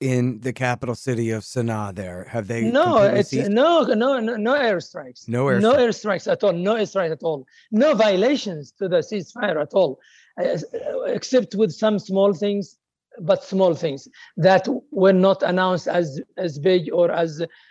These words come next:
Speaker 2: as breaking, uh, the, the ceasefire or something like this. No, at all.
Speaker 1: Amazing.
Speaker 2: I should also mention something that is very important, that also all these things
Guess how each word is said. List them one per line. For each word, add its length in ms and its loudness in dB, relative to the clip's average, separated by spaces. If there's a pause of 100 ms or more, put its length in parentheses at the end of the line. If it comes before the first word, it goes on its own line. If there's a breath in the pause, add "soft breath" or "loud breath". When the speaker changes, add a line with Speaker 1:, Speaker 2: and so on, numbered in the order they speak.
(140 soft breath)
Speaker 2:
as 220 0
breaking, 520 0
uh, 400 0 (100)
the, 320 -2
the 80 0
ceasefire 520 -4
or 100 -2
something 320 -6
like 160 -2
this. 160 -8
No, 240 -8 (480)
at 260 -6
all. 180 2
Speaker 1:
Amazing. 100 -14 (400 soft breath)
Speaker 2:
I 160 2
should 200 -4
also 300 0
mention 380 -6
something 400 -4
that 180 -2
is 140 -14
very 260 -2
important, 480 -4 (340 soft breath)
that 220 2
also 300 2
all 800 2
these 260 -2
things 360 -8